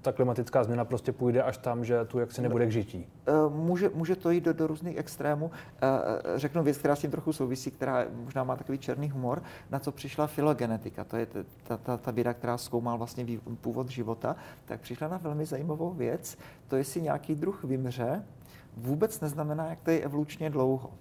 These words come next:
Speaker 1: Hmm.
Speaker 2: Ten druh vznikne a může vy-, vymřít zítra, ale těm trilobitům se to podařilo až po těch tři sta milionech let. Samozřejmě, že potom jako už v tom permu už jako to bylo, to bylo, to bylo dohasínání, jo. Ale, ale, eh, prostě,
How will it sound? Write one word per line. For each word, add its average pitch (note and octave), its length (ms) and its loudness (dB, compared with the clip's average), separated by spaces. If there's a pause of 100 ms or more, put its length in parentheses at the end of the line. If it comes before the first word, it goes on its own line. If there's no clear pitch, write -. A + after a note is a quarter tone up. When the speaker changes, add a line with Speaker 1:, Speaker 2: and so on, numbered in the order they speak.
(120)
Speaker 1:
Hmm. B2 220 2
Speaker 2:
Ten B2+ 100 0
druh F3 180 2
vznikne B2+ 640 0 (360)
a B2+ 60 -2
může D3 260 2
vy-, D3 220 -4
vymřít D#3 340 -4
zítra, C3 480 4 (540)
ale C#3+ 200 4
těm E3+ 180 -2
trilobitům E3+ 920 2
se E3+ 100 -6
to E3+ 80 -2
podařilo D#3+ 420 4
až D3+ 80 -4
po - 140 -4
těch E3 140 -4
tři - 160 -2
sta E3 180 0
milionech D3+ 500 2
let. B2+ 140 2
Samozřejmě, B2+ 420 -2
že A#2+ 100 -6
potom B2 280 -6
jako A#2+ 160 0
už B2 120 -2
v - 20 -14
tom B2+ 160 -2
permu A#2 300 -2
už A#2 120 -8
jako A2+ 180 -6
to A#2+ 100 -4
bylo, A#2 220 -2
to - 140 -6
bylo, A#2 200 0
to A#2+ 120 -6
bylo A#2 140 0
dohasínání, A2 840 -2
jo. G#2 180 -10
Ale, B2+ 220 -2 (400)
ale, C3 300 2 (300)
eh, C3+ 60 0 (160)
prostě, C#3 400 -2